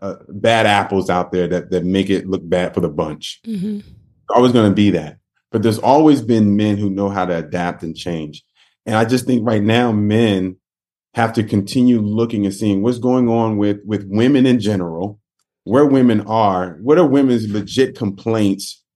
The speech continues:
Speaker 1: with, with, with men, you know, on earth. I think, I think going back to the day of being a gentleman
Speaker 2: Mm-hmm.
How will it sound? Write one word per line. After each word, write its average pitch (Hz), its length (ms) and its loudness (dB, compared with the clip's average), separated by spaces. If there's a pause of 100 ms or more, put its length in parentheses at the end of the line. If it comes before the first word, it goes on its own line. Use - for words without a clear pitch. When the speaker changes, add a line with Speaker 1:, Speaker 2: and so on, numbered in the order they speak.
(100)
Speaker 1:
with, 107 240 -2 (140)
with, 104 340 -6
with 107 260 -6
men, 107 600 2 (140)
you 101 120 -4
know, 92 160 -2
on 92 220 -4
earth. 107 420 2 (480)
I 123 80 0
think, 180 360 0 (100)
I 127 80 -4
think 131 280 2
going 139 380 2
back 123 300 0
to - 120 -10
the 101 120 -2
day 101 400 2
of 90 280 -2 (220)
being 104 220 2
a 78 60 -6
gentleman 95 1120 -4
Speaker 2:
Mm-hmm. 202 300 -4